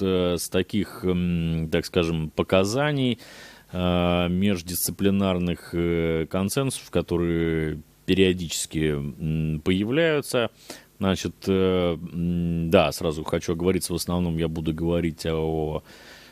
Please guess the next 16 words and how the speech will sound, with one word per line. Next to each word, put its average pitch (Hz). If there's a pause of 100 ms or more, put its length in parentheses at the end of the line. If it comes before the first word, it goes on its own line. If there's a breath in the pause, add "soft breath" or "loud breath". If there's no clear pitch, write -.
(120 loud breath)
исследовании 87
с, -
э, 90
радиофармпрепаратом, 82
э, -
фтордезоксиглюкозы, 90
потому 104
что, 90
ну, 101
на 90
настоящее 90
время 87
до 95
сих -
пор 78
он 73